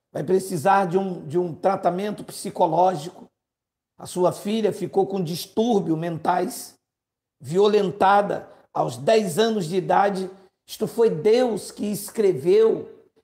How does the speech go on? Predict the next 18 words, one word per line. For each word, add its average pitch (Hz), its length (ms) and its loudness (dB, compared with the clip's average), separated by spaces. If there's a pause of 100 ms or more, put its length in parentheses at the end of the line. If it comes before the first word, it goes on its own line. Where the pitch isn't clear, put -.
essa 220 260 0
história 285 720 2
de 202 220 -4
horror 208 880 2 (120)
para 196 220 0
a 190 40 -6
sua 190 280 -8
filha. 151 400 -10 (1040)
Como - 240 -8
podemos 214 720 2
imaginar 202 960 -4
que 202 100 -10
Deus 196 560 2
esqueria-, 196 720 -2
escreveria 190 1120 -2
uma 190 200 -4
história 156 440 -2
dessa? 113 360 -14